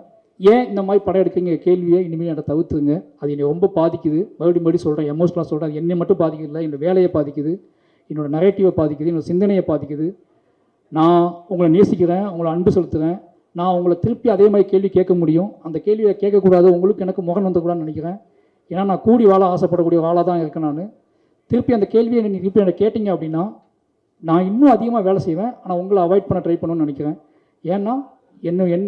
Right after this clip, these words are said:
எக்காரணத்தை கொண்டும் என், என்னோட கலையவோ, என்னோட ஆர்ட் ஃபார்மையோ, என்னோட அரசியலையோ யாராவது புடுங்க ட்ரை பண்ணாங்கன்னா, நான் மூர்க்கமா ஃபைட் பண்ணுவேன். அந்த மூர்க்கத்தை வந்து நிச்சயமா சொல்றேன், என்னோட ஆர்டிஸ்டுக்கே தெரியும், என்னோட வேலை பார்த்தவங்களுக்கு தெரியும். அந்த மூர்க்கம் நானே எதிர்பார்க்காத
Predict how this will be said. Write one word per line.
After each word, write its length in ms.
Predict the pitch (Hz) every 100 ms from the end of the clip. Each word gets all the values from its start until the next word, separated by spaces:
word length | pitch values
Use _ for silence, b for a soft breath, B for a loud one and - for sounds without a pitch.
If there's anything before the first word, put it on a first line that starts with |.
| 180
எக்காரணத்தை 340 | - 233 220 202
கொண்டும் 240 | 202 208 196
என், 160 | 170 185
என்னோட 160 | 175 170 170
கலையவோ, 400 | 180 190 170 170 180
என்னோட 160 | 160 156
ஆர்ட் 180 | 175 190
ஃபார்மையோ, 300 | 196 170 160
என்னோட 160 | 170 151
அரசியலையோ 480 | 151 - 185 151 160 165 147
யாராவது 220 | 151 180 196
புடுங்க 200 | 196 185
ட்ரை 120 | 165 170
பண்ணாங்கன்னா, 320 | 156 151 147 160
நான் 120 | 151 170
மூர்க்கமா 280 | 196 180 170
ஃபைட் 180 | 165 156
பண்ணுவேன். 280 | 147 139 160 _ _ _ _ _ -
அந்த 100 | 139 165
மூர்க்கத்தை 380 | 208 208 220 190
வந்து 220 | 180 190 226 226 165
நிச்சயமா 260 | 196 208 196
சொல்றேன், 180 | 170 196
என்னோட 140 | 165 156 147
ஆர்டிஸ்டுக்கே 400 | 180 196 - 190 160
தெரியும், 200 | 156 202
என்னோட 220 | 160 151
வேலை 100 | 165 185
பார்த்தவங்களுக்கு 380 | 175 165 151 147
தெரியும். 220 | 139 202 _ _ _ -
அந்த 100 | 147 170
மூர்க்கம் 380 | 208 214 226 240 - - 160
நானே 260 | 196 208 208
எதிர்பார்க்காத 500 | 196 190 185 185 175